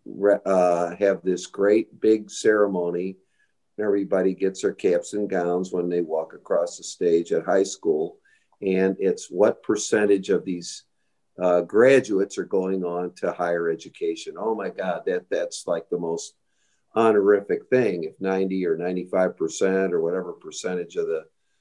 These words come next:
uh, graduates are going on to a four-year institution, when in fact, uh,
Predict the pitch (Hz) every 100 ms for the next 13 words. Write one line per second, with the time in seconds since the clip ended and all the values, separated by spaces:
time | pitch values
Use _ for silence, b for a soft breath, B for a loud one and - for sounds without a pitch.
0 | _ _ - 87 82 82 - 98 98 95
1 | 92 87 - _ - 92 95 95 87 82
2 | 82 - 78 - 95 90 87 85 82 -
3 | - - 123 131 98 95 92 101 98 90
4 | 90 - 123 110 92 92 - - _ _
5 | _ _ _ - 98 95